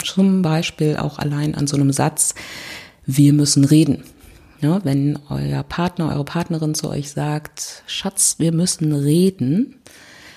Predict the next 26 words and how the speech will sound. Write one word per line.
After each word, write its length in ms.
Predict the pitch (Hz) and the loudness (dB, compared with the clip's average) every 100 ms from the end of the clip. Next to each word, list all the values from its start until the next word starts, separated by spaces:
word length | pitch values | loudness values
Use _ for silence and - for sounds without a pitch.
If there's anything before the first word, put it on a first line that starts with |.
| - - _ _ - | -20 -20 _ _ -10
dann 540 | - 139 156 160 160 | -2 0 2 2 0
passiert 460 | 156 156 - 190 - | 0 0 4 2 0
was. 360 | - - - - _ - - | -8 -6 -8 -10 _ -20 -6
Dann 440 | 139 139 143 147 | -2 2 2 2
verkrampft 640 | - 143 - - 170 - - | -2 -8 -6 0 0 -2 -2
sich 220 | 151 - | -2 0
unter 280 | 143 139 131 | -2 0 0
Umständen 580 | 147 - 143 143 147 | 0 0 0 2 2
da 220 | 139 143 143 | 0 0 -2
schon 240 | 147 139 | -2 0
mal 320 | 139 139 143 | 0 0 -2
was 180 | 143 - | -2 -2
im 160 | - 143 | 0 2
Magen 480 | 156 160 123 120 - | 4 2 0 -4 -6
oder 800 | - 131 131 139 143 135 135 135 - | -4 -2 2 2 2 0 0 -2 -4
irgendwie 540 | 131 139 139 135 139 | -4 -2 -4 -2 -2
der 300 | 139 135 139 | -2 0 0
Puls 520 | 143 - 165 - - | 0 0 0 0 -4
geht 240 | - 131 - | -2 -4 0
nach 180 | 123 - | -2 -2
oben 380 | - 110 - | -2 0 -2
oder 200 | - - | -2 -4
so, 160 | - - | -4 -2
ne? 280 | - 151 - | 0 0 2
Oder 280 | 131 135 - | 0 0 -2
auch, 240 | 127 - | -6 -10